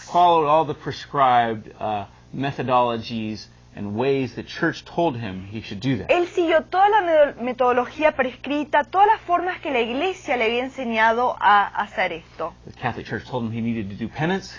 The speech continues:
Speaker 2: La iglesia católica le enseñó que debería él hacer penitencia.
Speaker 1: Uh, he turned pe-, he did penance till he turned blue, practically.
Speaker 2: Y él hizo penitencia hasta casi morir.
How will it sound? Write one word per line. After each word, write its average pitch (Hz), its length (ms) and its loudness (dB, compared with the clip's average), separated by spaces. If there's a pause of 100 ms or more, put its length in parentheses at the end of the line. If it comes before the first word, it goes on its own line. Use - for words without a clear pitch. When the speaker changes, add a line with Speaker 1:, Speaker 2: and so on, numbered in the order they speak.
Speaker 2:
La 226 80 0
iglesia 240 260 0
católica 233 440 0
le 247 80 4
enseñó 226 300 -4
que 240 80 -4
debería 214 560 2
él 214 200 0
hacer 220 260 -4
penitencia. 220 800 0
Speaker 1:
Uh, 107 200 -4
he 110 80 -4
turned 117 340 -4
pe-, 139 200 -12
he 143 80 -8
did 123 180 -2
penance 156 300 -2
till 143 120 -2
he 127 40 -4
turned 143 240 -2
blue, 139 180 2
practically. - 480 -10
Speaker 2:
Y 269 60 6
él 294 160 10
hizo 330 220 4
penitencia 311 560 2
hasta 262 260 4
casi 285 320 4
morir. 214 480 2